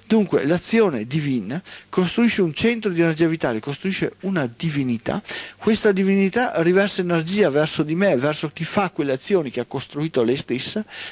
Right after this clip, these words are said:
per alimentare se stessa. Per cui io posso alimentare l'agricoltura, cioè l'agricoltura si diffonda fra gli esseri umani, perché l'agricoltura è importante per gli esseri umani,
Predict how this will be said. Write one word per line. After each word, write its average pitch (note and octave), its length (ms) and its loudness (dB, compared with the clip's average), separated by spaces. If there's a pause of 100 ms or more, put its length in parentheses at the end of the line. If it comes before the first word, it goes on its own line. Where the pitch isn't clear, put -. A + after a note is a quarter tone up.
(120)
per B3 320 2
alimentare G#3 720 0
se - 160 -4
stessa. - 580 -6 (580)
Per C3+ 180 -6
cui F#3+ 340 4 (760)
io F3+ 180 2
posso F#3+ 360 0
alimentare D#3 680 -2
l'agricoltura, D3 640 -2
cioè D3 120 -4
l'agricoltura D#3 560 2
si - 220 -2
diffonda F#3+ 540 2
fra C#3 160 0
gli C3 120 2
esseri C#3+ 260 2
umani, A3 360 4 (380)
perché F3+ 260 0
l'agricoltura F3 560 2
è F#3 40 4
importante D#3 600 -2
per D#3 140 2
gli D3+ 80 2
esseri D3 240 2
umani, A#2 340 0